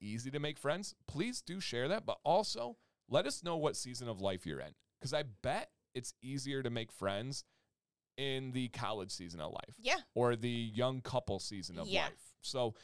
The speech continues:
Speaker 1: let us know where you are at with making friends, 'cause
Speaker 2: <laughs>
Speaker 1: again, who knows if it's just us, but guess what?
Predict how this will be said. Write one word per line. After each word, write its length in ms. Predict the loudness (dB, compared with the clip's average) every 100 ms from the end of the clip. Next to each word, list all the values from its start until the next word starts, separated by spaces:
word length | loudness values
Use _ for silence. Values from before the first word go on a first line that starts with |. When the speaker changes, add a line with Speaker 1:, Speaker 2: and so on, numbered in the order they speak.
| -6
Speaker 1:
let 220 | 2 4
us 180 | 4 0
know 320 | 0 6 8
where 400 | 8 6 6 6
you 220 | 4 4 6
are 180 | 6 4
at 320 | -4 -2 -4 -6 _ _ -6
with 340 | 0 0 0 0
making 400 | 0 0 -2 -2
friends, 400 | 2 4 4 0
'cause 240 | 0 2
Speaker 2:
<laughs> 0 |
Speaker 1:
again, 400 | 2 2 2 2 -2 -20 _ _
who 120 | 2 6
knows 260 | 8 8
if 100 | 4
it's 120 | -4
just 300 | 0 0 2
us, 180 | 0 0
but 200 | -2 -4
guess 220 | -2 -4
what? 140 | -4